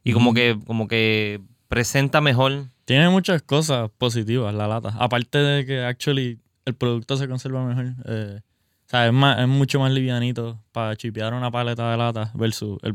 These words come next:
Speaker 3: el cristal es súper pesado.
Speaker 1: Ujú.
Speaker 2: Y más cantidad también.
Speaker 3: Eh, es mucho más, este,
Speaker 1: En cuanto a
Speaker 3: friendly
Speaker 1: espacio,
Speaker 3: para el
Speaker 1: ¿verdad?
Speaker 3: ambiente,
Speaker 2: Ujú.
Speaker 3: porque lo puedes reciclar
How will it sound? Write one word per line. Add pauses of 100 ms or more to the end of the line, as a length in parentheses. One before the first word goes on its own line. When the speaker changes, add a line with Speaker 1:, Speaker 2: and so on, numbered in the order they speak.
Speaker 3:
el
cristal
es
súper
pesado.
Speaker 1:
Ujú. (240)
Speaker 2:
Y
más
cantidad
también.
Speaker 3:
Eh,
es
mucho
más,
este,
Speaker 1:
En
cuanto
a
Speaker 3:
friendly (120)
Speaker 1:
espacio,
Speaker 3:
para
el
Speaker 1:
¿verdad?
Speaker 3:
ambiente,
Speaker 2:
Ujú.
Speaker 3:
porque
lo
puedes
reciclar